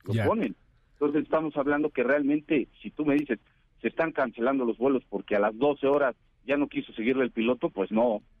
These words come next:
Speaker 2: Sí.
Speaker 1: Ahora, lo que están diciendo, pues definitivamente que nosotros no estamos cumpliendo el contrato, está mal.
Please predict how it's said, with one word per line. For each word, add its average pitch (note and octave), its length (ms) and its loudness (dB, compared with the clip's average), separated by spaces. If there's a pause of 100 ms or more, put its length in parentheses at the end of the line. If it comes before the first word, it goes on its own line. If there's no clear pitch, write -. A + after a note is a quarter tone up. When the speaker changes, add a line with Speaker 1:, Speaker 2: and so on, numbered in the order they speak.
(180)
Speaker 2:
Sí. - 100 -20
Speaker 1:
Ahora, B2 320 0 (240)
lo G#2+ 160 -8
que - 80 -4
están E3 320 -2
diciendo, C3+ 540 0
pues A2+ 160 2
definitivamente A#2+ 680 0
que A#2+ 120 -4
nosotros A#2+ 340 0
no B2+ 60 4
estamos B2 240 0
cumpliendo A2+ 340 0
el G#2+ 60 -6
contrato, A2 500 0 (100)
está G#2+ 220 -4
mal. G2 220 0